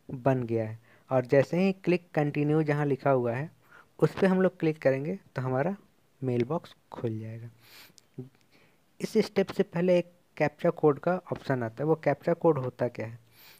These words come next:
कैप्चा कोड एक तरह का रिस्पॉन्स कोड होता है जो ये टेस्ट करता है कि जो ये रिस्पॉन्स दिया जा रहा है ये ह्यूमन बीइंग के द्वारा है कि नहीं है। इस तरह से हम लोग देख रहे हैं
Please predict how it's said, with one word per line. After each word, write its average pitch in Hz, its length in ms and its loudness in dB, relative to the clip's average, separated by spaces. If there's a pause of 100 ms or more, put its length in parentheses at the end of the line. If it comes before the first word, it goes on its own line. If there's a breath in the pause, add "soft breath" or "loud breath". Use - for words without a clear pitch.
(200 soft breath)
कैप्चा 151 360 0
कोड 185 260 0 (100)
एक 165 80 -4 (100)
तरह 170 120 4
का 170 140 2
रिस्पॉन्स 156 520 0 (120)
कोड 139 180 2
होता 117 260 -8
है 135 160 -4
जो 147 140 2
ये 165 140 2 (120)
टेस्ट 156 240 0
करता - 340 -6
है 139 160 -10 (600 loud breath)
कि 175 120 0
जो 165 280 4
ये 151 360 2 (1120 soft breath)
रिस्पॉन्स 165 480 4 (120)
दिया 151 200 6
जा 135 180 6
रहा 127 120 0
है 156 100 -6 (320 soft breath)
ये 170 160 2
ह्यूमन 143 420 0
बीइंग 147 220 -4
के 143 100 -2
द्वारा 135 360 0
है 120 220 -2
कि 135 200 -6
नहीं 139 280 -6
है। - 160 -10 (1400 soft breath)
इस - 140 -4
तरह 196 120 2
से 196 140 0
हम 190 120 6
लोग 180 140 4
देख 156 240 4
रहे 135 120 -2
हैं 156 120 -10